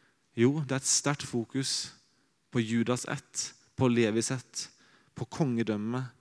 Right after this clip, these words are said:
på prestedømme, og det gjennomsyrer hele boka. Levis ett, vet dere helt sikkert, var den prestlige ætten. Levis stamme fikk ikke et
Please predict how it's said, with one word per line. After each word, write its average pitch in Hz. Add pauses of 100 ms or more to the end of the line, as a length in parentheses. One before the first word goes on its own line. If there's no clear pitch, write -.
(100)
på 123
prestedømme, 107 (260)
og 135
det 147
gjennomsyrer 123 (380)
hele 107 (340)
boka. 107 (580)
Levis 147
ett, - (100)
vet 143
dere 143
helt 135
sikkert, 143
var 127
den 131
prestlige 135
ætten. 165 (480)
Levis 139
stamme 147
fikk -
ikke 151
et 135